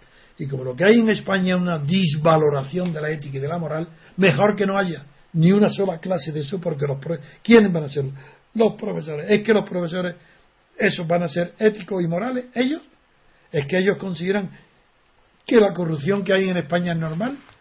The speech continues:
es que ellos van a denunciar las corrupciones, en absoluto, es mejor que no exista. Y en cambio, voy a hablar de la religión. Lo tengo que repetir. Yo de,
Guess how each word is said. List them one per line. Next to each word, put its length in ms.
es 100
que 120
ellos 180
van 160
a 80
denunciar 500
las 180
corrupciones, 640
en 120
absoluto, 560
es 60
mejor 240
que 100
no 60
exista. 400
Y 140
en 100
cambio, 380
voy 180
a 40
hablar 220
de 80
la 120
religión. 340
Lo 180
tengo 260
que 120
repetir. 480
Yo 300
de, 180